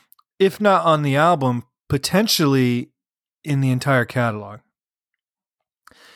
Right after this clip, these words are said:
"He was just a working man, simple rules and simple plans, fancy words he didn't understand.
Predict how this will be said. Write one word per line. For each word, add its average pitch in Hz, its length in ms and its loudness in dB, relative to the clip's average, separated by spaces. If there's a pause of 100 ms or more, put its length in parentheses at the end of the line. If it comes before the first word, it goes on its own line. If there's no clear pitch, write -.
(120)
"He 180 160 0
was 202 180 2
just 220 360 0
a 190 60 4
working 170 440 0
man, 131 300 0
simple 165 400 -4
rules 147 400 2
and 131 80 -4
simple 135 320 -6
plans, 120 460 -4
fancy 143 380 -2
words 139 380 2
he 127 80 -4
didn't 127 200 -4
understand. 117 580 -4